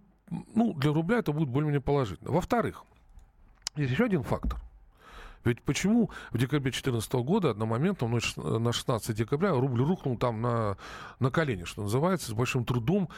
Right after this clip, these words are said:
удалось его, м, этого сдержать, введя там бешеную ключевую ставку в семнадцать процентов. А, м, по-, и ли-, полностью ликвидировав какие-либо кредитные истории. Во многом потому, что были же введены санкции,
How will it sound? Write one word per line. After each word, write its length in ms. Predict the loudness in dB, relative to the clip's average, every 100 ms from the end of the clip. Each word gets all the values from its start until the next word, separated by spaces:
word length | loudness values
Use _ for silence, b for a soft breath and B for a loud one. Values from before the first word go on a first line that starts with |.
| B
удалось 480 | B 0 2 2 0
его, 360 | 0 2 0 -2
м, 420 | -8 -10 -8 -4
этого 260 | -2 0 0
сдержать, 400 | 0 0 0 -2
введя 420 | -2 0 2 0
там 300 | -2 -4 -4
бешеную 520 | 0 0 0 -2 -2 -4 B B
ключевую 320 | 0 2 0
ставку 340 | 2 0 -2
в 60 | -2
семнадцать 320 | 0 0 -2
процентов. 480 | -2 -2 -2 -6 -8 -18 B B B B B B
А, 280 | 2 2 2
м, 280 | 0 -2 0
по-, 120 | 0
и 120 | 2
ли-, 300 | 4 4 0
полностью 460 | 0 2 2 0 -2
ликвидировав 340 | 0 0 0
какие-либо 460 | -2 0 0 0 0
кредитные 480 | 0 0 0 0
истории. 420 | 0 0 -2 -4 -12 B B B B
Во 100 | 0
многом 200 | 0 0
потому, 360 | 0 2 2
что 240 | 2 0 -2 -10 _ 0
были 220 | 0 2
же 120 | 0
введены 240 | 2 0
санкции, 480 | 2 2 0 -2 -6